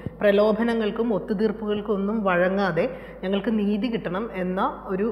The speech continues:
ആ, നിലപാടെടുക്കുകയും ചെയ്തത് ഒരുപക്ഷെ കേരളത്തിൽ ആദ്യമായിട്ടാണ്. എനിക്ക് തന്നെ നേരിട്ടറിയാവുന്ന ഈ അറബി കല്യാണങ്ങളുടെയൊക്കെ ഇരകളായിട്ടുള്ള പല പെൺകുട്ടികളും ദാരിദ്ര്യം മൂലം പിന്നീട്, ആ, പിന്നെ, ആ, ലൈംഗിക വൃത്തി അടക്കമുള്ള, ആ, സെ-, സെക്സ് വർക്ക് അടക്കമുള്ള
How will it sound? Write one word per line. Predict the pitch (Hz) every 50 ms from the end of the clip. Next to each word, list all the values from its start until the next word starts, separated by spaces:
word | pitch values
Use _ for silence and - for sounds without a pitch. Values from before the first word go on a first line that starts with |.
| - - 190
ആ, | 180 180 180 175
നിലപാടെടുക്കുകയും | 185 190 190 202 196 214 220 220 220 175 165 - 170 175 180 185 202
ചെയ്തത് | 185 185 170 160 160 160 165 220 - -
ഒരുപക്ഷെ | 190 180 196 208 190 - - 196 190 185 208
കേരളത്തിൽ | 185 175 175 175 170 196 180 185 -
ആദ്യമായിട്ടാണ്. | 185 180 170 170 190 170 165 143 147 143 - 156 143 147 143 - - - 202
എനിക്ക് | 208 240 269 294 349 349
തന്നെ | 339 349 349
നേരിട്ടറിയാവുന്ന | 330 277 269 262 285 269 - 262 240 226 220 214 208 202 202 202 202 208 247 - 202 196
ഈ | 208
അറബി | 202 196 202 208 208 226
കല്യാണങ്ങളുടെയൊക്കെ | 214 240 226 226 220 226 220 220 220 226 220 226 220 233 226 226 240
ഇരകളായിട്ടുള്ള | 220 196 180 202 202 214 214 208 202 190 185 185 190 175 165 214 247 233 - 247
പല | 233 262 302
പെൺകുട്ടികളും | 294 294 226 190 180 180 180 - 190 175 156 156 185 240 - - - - - -
ദാരിദ്ര്യം | 175 214 196 202 208 220 220 247 208 240 269 262 254 226
മൂലം | 196 185 202 208 220
പിന്നീട്, | - 196 185 202 196 202 196 220
ആ, | 240 226 202 202 202 190 185 190 190 -
പിന്നെ, | 190 180 175 175 175 175 175 175 185 190 180 185 190 190 - 180
ആ, | 175 170 165 160 165 170 175
ലൈംഗിക | 185 185 190 196 202 202 220 226
വൃത്തി | 220 226 - - 240
അടക്കമുള്ള, | 226 208 196 - 208 190 175 165 151 139
ആ, | 143 - - 175 175 180 185 180 180 180 185 - - 175 -
സെ-, | 190 185 180 180 - -
സെക്സ് | 196 190 - - 226
വർക്ക് | 220 214 - 233
അടക്കമുള്ള | 202 196 - - 214 208 202 180 180